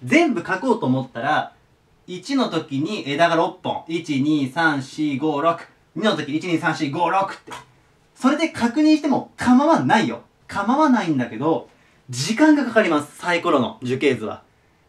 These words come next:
で、分母が三十六って分かってるから、これは当てはまるのだけを探すの。どうやるか。例えば、二つ投げるんで、片方一って固定します。俺固定する方丸つけるんですけど、最初に。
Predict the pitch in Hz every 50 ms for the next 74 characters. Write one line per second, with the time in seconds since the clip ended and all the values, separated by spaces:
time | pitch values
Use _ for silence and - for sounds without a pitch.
0 | _ _ - - 175 165 - - - 131 139 254 330 349 349 349 330 320 302 285
1 | 285 285 - 294 262 349 302 254 - 131 127 113 113 113 - 202 202 202 - -
2 | 117 104 104 127 139 - - - 330 359 - - _ - - 147 113 110 107 107
3 | 107 110 135 147 120 - - _ _ _ _ _ - - 226 233 247 269 247 -
4 | - - _ - - 208 220 - 330 339 330 - 330 320 330 339 330 277 220 165
5 | 123 110 113 113 - 190 - - 302 254 220 - 147 123 117 127 110 110 - _
6 | _ _ _ _ _ _ _ _ - - 247 - 151 113 107 104 - - - _
7 | _ _ _ _ _ _ _ _ - 302 302 330 349 311 208 180 190 190 - -
8 | - - _ _ _ _ _ _ _ _ _ _ _ _ _ _ _ - - 294
9 | 294 294 294 285 277 269 285 233 160 127 120 120 139 143 139 139 - - 285 -
10 | 330 339 320 - 190 156 147 147 143 - 220 220 220 - - - - - 156 156
11 | - 180 170 - - 151 135 131 131 - - - 240 254 - 254 254 330 330 330
12 | - 330 311 285 165 127 135 160 190 185 - - 220 185 131 113 110 104 - -
13 | 117 113 113 123 117 113 - 107 113 110 -